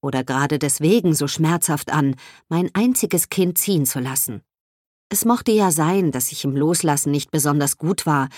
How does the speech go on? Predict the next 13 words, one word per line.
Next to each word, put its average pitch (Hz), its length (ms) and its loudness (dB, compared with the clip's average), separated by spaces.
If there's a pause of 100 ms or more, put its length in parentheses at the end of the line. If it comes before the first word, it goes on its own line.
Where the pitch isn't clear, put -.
(260)
und 165 120 -2
sich 175 160 -2
meine 175 300 0
eigenen 180 420 2
Interessen 160 480 0
da 147 100 2
hineinmischten, 151 880 0 (560)
aber 214 260 2
ich 202 140 -2
war 214 120 0
felsenfest 233 720 0
davon 170 260 0
überzeugt, 165 680 0